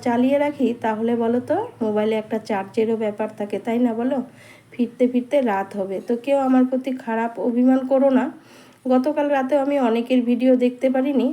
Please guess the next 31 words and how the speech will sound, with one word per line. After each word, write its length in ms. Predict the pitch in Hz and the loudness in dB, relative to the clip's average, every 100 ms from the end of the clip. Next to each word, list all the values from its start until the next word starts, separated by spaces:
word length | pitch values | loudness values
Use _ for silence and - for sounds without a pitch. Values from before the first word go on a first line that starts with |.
| - | -4
আজ 220 | 220 220 214 | -8 -4 -2
আমি 180 | 214 226 | -2 -2
এখন 240 | 220 240 226 | -2 -4 -4
চেষ্টা 360 | 208 202 - | -4 -6 -6
করব 240 | 233 269 254 247 320 | -4 -2 0 -2 -4
চালিয়ে 360 | - 196 196 180 | -6 -4 -4 -4
রাখার 320 | 180 175 175 | -6 -8 -8
জন্য। 220 | 180 185 185 - | -8 -6 -8 -6
খুবই 240 | 254 240 | -4 -2
ব্যস্ত 320 | 254 240 247 - | -2 -2 -4 -4
আছি, 340 | 262 262 247 240 254 - - - - | -2 -2 -4 -6 -8 -18 -20 -20 -10
একটু 260 | 220 220 - | -6 -6 -4
বাইরে 320 | 262 240 240 254 | 0 2 4 2
যাব, 200 | 277 254 226 330 | 2 0 0 -2
তো 60 | - 254 | -4 -4
কেন 180 | 233 220 240 | -2 0 0
যাব 180 | 240 240 | 0 2
না 180 | 254 240 240 | 2 2 0
যাব, 240 | 269 269 254 302 - | -2 0 0 -2 -4
অ-, 200 | 208 202 - | -4 -2 0
পরের 300 | 208 208 202 | 0 0 -2
ভিডিওতে 460 | 208 208 220 233 269 254 | -6 -2 0 0 -4 -4
অবশ্যই 440 | 240 262 262 285 269 | -2 -2 -2 -4 -2
তোমরা 240 | 269 262 | 2 2
জানতে 360 | 226 202 202 226 | 2 -2 -6 -6
পারবে, 320 | 233 240 233 277 - - - - | -4 -2 -2 -2 -6 -20 -20 -10
অবশ্যই 480 | 202 196 220 247 302 | -4 -2 -2 -2 -2
তোমাদের 360 | 311 254 208 202 | 0 0 0 -4
সঙ্গে 320 | 208 202 226 | -6 -6 -6
শেয়ার 320 | 240 208 185 | -4 -4 -4
করব। 320 | - 202 208 | -6 -8 -8